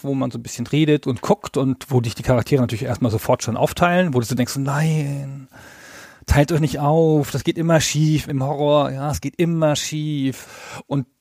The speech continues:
dann greift dich ein Raptor an. Und das ist ganz beeindruckend, das ist, möchte fast sagen, fast auf einem Niveau mit dem Hund durch die Scheibe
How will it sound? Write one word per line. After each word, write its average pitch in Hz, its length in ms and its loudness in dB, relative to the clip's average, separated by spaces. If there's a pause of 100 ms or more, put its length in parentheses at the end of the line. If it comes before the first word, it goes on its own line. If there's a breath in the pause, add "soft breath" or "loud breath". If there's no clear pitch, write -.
(320)
dann 160 500 4
greift 139 380 2
dich - 200 -8
ein 135 100 -2
Raptor 123 480 -4
an. 117 300 -8
Und - 220 -10
das 139 140 -2
ist 175 120 -2
ganz 208 280 2
beeindruckend, 190 640 0
das 143 160 -2
ist, 147 200 -8 (180)
möchte - 220 -8
fast - 300 -2
sagen, 143 320 4
fast - 460 0
auf 160 200 -4
einem 147 280 -2
Niveau 135 440 0
mit 143 200 -4
dem 127 160 0
Hund 143 360 -2
durch 139 120 -4
die 131 80 -6
Scheibe 135 640 -2